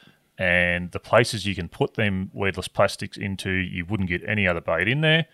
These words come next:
Uh, and they are really, really fun to fish, which is what I like about them. Just as much as they're sort of, how effective they are, the, the, the way you fish them is, is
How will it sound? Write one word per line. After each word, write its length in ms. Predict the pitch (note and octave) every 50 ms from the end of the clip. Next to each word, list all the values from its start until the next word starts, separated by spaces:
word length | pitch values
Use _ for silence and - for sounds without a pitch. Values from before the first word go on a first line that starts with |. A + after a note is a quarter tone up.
| _ _ _ _ _ _ _ _
Uh, 340 | - F2+ F2 F2+ F2 F2 F2+ - - -
and 260 | - F#2 F2+ F2+ F2 E2
they 160 | F2+ F2 E2
are 80 | E2+ E2
really, 460 | D#2+ D#2+ E2+ F2 G2 F#2 G2 F2 F#2
really 220 | E2 F2 E2+ F2
fun 420 | E2+ - - F2+ F2 F2 E2+ E2 E2+ -
to 80 | - E2+
fish, 360 | - - E2+ - - - -
which 200 | F#2+ - - -
is 180 | E2+ D#2+ - - -
what 140 | F#2 E2+
I 160 | E2+ E2+ E2+ E2
like 220 | D#2+ D#2+ D#2+ -
about 240 | F2+ E2 E2+ F2 -
them. 200 | E2+ E2+ E2 - _ _ _ _ _ _ _ _ _ _ _ -
Just 260 | - B2+ A2+ - -
as 100 | G#2+ F#2+
much 220 | G#2+ G#2 G2+ -
as 100 | A2 F#2+
they're 300 | F#2+ F#2+ F#2+ F2+ F#2 F#2 - _ _ _ _ _ _ _ _ _ _ _ _ -
sort 220 | - - A2 G2
of, 420 | - - - - - - - - A2
how 180 | A2 G2 F#2+
effective 400 | F#2+ - - - - - - A2
they 100 | F#2+ F#2
are, 180 | F#2 F#2 F2+ F2+
the, 120 | E2+ -
the, 220 | - - - - - _ _ _ _ _ -
the 80 | F#2+
way 220 | F#2 G2 G2+ A2 A2
you 100 | G2+ F2+
fish 280 | - - G#2 G#2 -
them 120 | - F2+ F2+
is, 280 | F#2 E2+ E2 - - - -
is 240 | G#2+ F2+ E2+ -